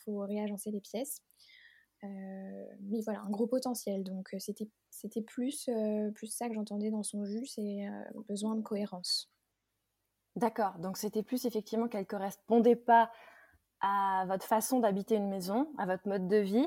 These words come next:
Speaker 2: plus que les
Speaker 1: Exactement.
Speaker 2: aspects esthétiques, en fait. C'est ça qui,
Speaker 1: Exactement.
Speaker 2: qui fait que ça vous, vous a nécessité de vous projeter dans un nouvel agencement et donc d'engager des travaux, quoi.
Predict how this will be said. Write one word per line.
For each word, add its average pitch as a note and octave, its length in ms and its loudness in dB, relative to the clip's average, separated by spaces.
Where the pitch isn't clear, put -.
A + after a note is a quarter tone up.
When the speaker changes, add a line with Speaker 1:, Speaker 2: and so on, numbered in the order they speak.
Speaker 2:
plus D4 340 8
que C#4 120 4
les A#3+ 240 8
Speaker 1:
Exactement. - 0 -
Speaker 2:
aspects G#3+ 200 4
esthétiques, A#3 640 2
en - 80 -8
fait. F3 240 -4
C'est G#3+ 100 -2
ça G#3 200 4
qui, G3+ 320 0
Speaker 1:
Exactement. - 20 -4
Speaker 2:
qui G3+ 180 0
fait B3 260 2
que G#3 280 4
ça G#3 260 4
vous, F#3+ 260 -2
vous F#3+ 140 0
a G#3+ 80 6
nécessité A3 480 6
de F#3+ 60 12
vous G#3 100 0
projeter A3+ 480 4
dans G3 180 0
un E3+ 440 -2
nouvel A#3 360 8
agencement G#3 580 4
et G3+ 120 2
donc G#3 200 2
d'engager F#3 360 -2
des F#3 80 -4
travaux, F#3 340 -6
quoi. D#3+ 180 -16